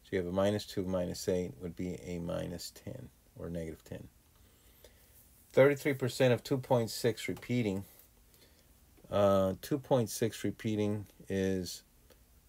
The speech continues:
two and two thirds, so, which is eight over three. Multiply thirty-three times eight over three, and you're gonna have eleven times eight is eighty-eight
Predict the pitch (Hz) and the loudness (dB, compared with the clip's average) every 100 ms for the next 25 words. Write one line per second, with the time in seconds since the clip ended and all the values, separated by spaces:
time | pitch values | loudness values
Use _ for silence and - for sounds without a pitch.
0 | _ - 117 104 - 107 - 101 92 90 | _ -2 2 2 0 -4 2 4 4 0
1 | - - - _ - _ _ - - - | -8 -16 -20 _ -20 _ _ -20 -10 2
2 | 92 90 90 90 - - - _ - _ | 4 6 4 -2 -14 -20 -20 _ -20 _
3 | - 95 - 90 - 101 92 90 87 87 | -6 -6 -6 -10 -4 -2 2 2 0 -4
4 | - 98 85 90 - _ - _ _ _ | -2 0 0 -4 -10 _ -20 _ _ _
5 | _ - _ _ _ 95 95 - - 104 | _ -20 _ _ _ 0 0 0 2 4
6 | 90 - 92 90 87 98 92 87 90 85 | 4 4 2 2 -4 0 0 0 -2 -2
7 | - 90 85 85 82 - 98 90 85 82 | -2 -2 -2 -4 -6 -10 -4 -2 -2 -6
8 | _ _ - - - - - _ - 87 | _ _ -20 -20 -20 -20 -20 _ -8 -4
9 | 90 87 85 87 82 82 92 90 87 - | -2 -4 -4 -4 -6 0 2 2 -2 -4
10 | 85 85 - - 90 87 - - _ _ | -6 -6 -12 -4 -2 -2 -6 -18 _ _
11 | - - 90 - - _ 87 85 80 82 | -18 -12 -12 -12 -18 _ -4 -4 -2 -2
12 | 87 - | -4 -8